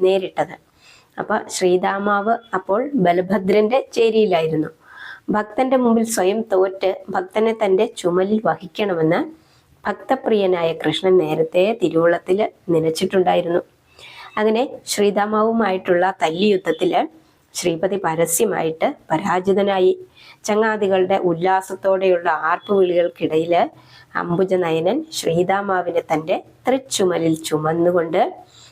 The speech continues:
ആ കളിസ്ഥലത്ത് അങ്ങുമിങ്ങും ഓടി. കൃഷ്ണൻ തോറ്റേ എന്നുള്ള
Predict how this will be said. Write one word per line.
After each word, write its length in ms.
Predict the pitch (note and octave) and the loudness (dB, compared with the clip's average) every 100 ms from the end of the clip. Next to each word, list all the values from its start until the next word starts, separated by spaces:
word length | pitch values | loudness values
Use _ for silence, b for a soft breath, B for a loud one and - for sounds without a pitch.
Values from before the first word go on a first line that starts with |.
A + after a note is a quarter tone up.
| B | B
ആ 60 | E3+ | -8
കളിസ്ഥലത്ത് 800 | E3+ D#3+ D#3+ D#3+ F3 F3 - A3+ F3+ | -4 -4 -4 -4 -4 -4 -2 -2 -2
അങ്ങുമിങ്ങും 720 | D#3 E3+ G3 E3+ E3 F3+ A3 - | -2 0 2 2 2 2 0 0
ഓടി. 300 | G#3+ G#3 - - B B B - | 0 0 -4 -10 B B B -2
കൃഷ്ണൻ 340 | F#3 A3+ A#3 | -2 2 0
തോറ്റേ 560 | A3+ G3 F#3+ G3+ G#3 A3+ | 0 0 0 2 2 4
എന്നുള്ള 440 | G3 F#3 F#3+ A3 | 2 2 2 0